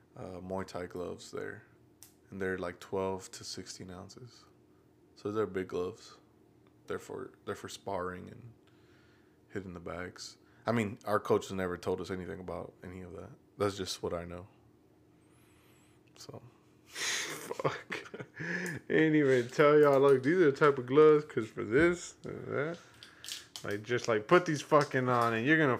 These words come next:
Speaker 2: fucking punch that bag until you break your hand.
Speaker 1: Yeah. This is the combo for today.
Speaker 2: <laughs>
Speaker 1: I'll see you in twenty minutes.
Speaker 2: Damn. Damn.
Speaker 1: Anyways.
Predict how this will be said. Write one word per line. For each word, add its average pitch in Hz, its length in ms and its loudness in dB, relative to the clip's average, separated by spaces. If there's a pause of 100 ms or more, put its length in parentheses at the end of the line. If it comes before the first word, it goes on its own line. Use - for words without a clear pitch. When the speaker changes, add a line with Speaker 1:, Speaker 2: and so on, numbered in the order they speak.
(100)
Speaker 2:
fucking 135 380 4
punch 127 300 -2
that 113 220 2
bag 113 280 4
until 110 280 -4
you 107 140 -6
break 107 360 0
your 98 100 -6
hand. 95 400 -8
Speaker 1:
Yeah. 101 280 2 (600)
This 117 100 -6
is 110 80 -10
the 110 100 -4
combo 104 480 0
for 98 220 -8
today. 95 420 -6 (180)
Speaker 2:
<laughs> - 180 -6 (720)
Speaker 1:
I'll 104 60 -10
see 110 200 -10
you 104 140 -6
in 95 80 -10
twenty 104 260 -10
minutes. 98 400 -14 (460)
Speaker 2:
Damn. - 1900 -14
Damn. 190 460 4 (1500)
Speaker 1:
Anyways. - 760 -20